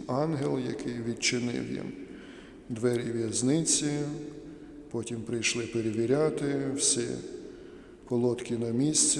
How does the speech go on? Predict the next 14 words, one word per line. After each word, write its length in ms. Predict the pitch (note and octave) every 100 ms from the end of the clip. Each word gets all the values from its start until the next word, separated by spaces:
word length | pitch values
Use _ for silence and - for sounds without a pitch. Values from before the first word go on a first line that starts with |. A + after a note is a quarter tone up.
| C3
стража 460 | - A#2 A#2 G#2+
на 120 | A2+ A#2
місці, 500 | A#2+ D3 - - B2+
де 180 | A#2+
вона 300 | A#2 A2+ A#2+
ділася, 580 | A2 D3+ D3 C3 A#2+ B2+
щось 420 | - D3 C3 -
сталося 500 | - B2 A#2 - -
таке 260 | - - A#2
дивовижне. 800 | G#2+ A#2 A#2 A#2 A#2 C2 - - - - - - - - - - -
І 40 | B2+
дійсно, 600 | A#2 C#3 A2+ - D3+ C#3+
щось 340 | - A#2 G2
таке 340 | - A2+ A#2+